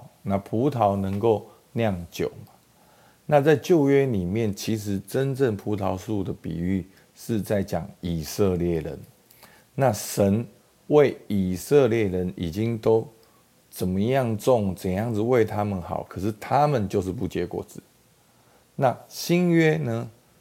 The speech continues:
的葡萄树呢，是耶稣基督。我们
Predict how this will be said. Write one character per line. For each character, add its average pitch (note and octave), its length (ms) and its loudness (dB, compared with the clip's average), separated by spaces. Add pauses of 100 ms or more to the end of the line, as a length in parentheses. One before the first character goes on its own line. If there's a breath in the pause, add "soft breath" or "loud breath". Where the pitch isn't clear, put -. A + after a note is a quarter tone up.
(180)
的 - 100 -4
葡 A#2 300 2
萄 G2 200 0
树 G2+ 220 -4
呢， F2+ 160 -4
是 - 160 -6
耶 G2 160 2
稣 F#2 180 -4
基 F2 200 -4
督。 E2+ 180 -10 (400)
我 F#2 180 0
们 G2+ 220 -2